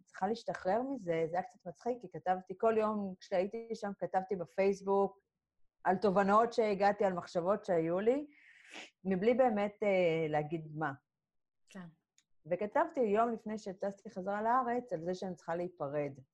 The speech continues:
Speaker 1: על פרידה. ואנשים היו בטוחים שאני נפרדת מבעלי. <laughs> כאילו.
Speaker 2: כן.
Speaker 1: כתבתי כמה שזה קשה וכמה שזה, ו-, אבל אין לי ברירה בעצם, כי אני רוצה לחזור לעצמי ואני רוצה להיות מי שהייתי.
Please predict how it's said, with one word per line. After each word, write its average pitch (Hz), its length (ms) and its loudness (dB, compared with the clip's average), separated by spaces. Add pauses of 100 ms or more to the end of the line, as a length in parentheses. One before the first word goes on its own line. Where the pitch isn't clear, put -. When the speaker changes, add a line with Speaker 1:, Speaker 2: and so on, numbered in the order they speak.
(800)
Speaker 1:
על 156 160 -4
פרידה. 160 420 -2 (1040)
ואנשים 185 380 -2
היו 226 160 0
בטוחים 226 320 -6
שאני 196 240 -4
נפרדת 175 340 -4
מבעלי. 160 380 -4 (380)
<laughs> - 1040 -8
כאילו. 269 400 4
Speaker 2:
כן. - 1800 -8 (480)
Speaker 1:
כתבתי 302 640 2
כמה 233 260 4
שזה 196 260 -6
קשה 277 540 2
וכמה 208 360 0
שזה, 269 540 2 (140)
ו-, 156 340 -2
אבל 156 240 0
אין 202 120 4
לי 208 80 0
ברירה 175 500 2
בעצם, 175 400 2
כי 156 100 -6
אני 156 80 -6
רוצה 160 180 -4
לחזור 165 380 -4
לעצמי 165 520 -4
ואני 165 120 -8
רוצה 151 260 -4
להיות 156 280 -6
מי 156 100 -12
שהייתי. 180 720 -4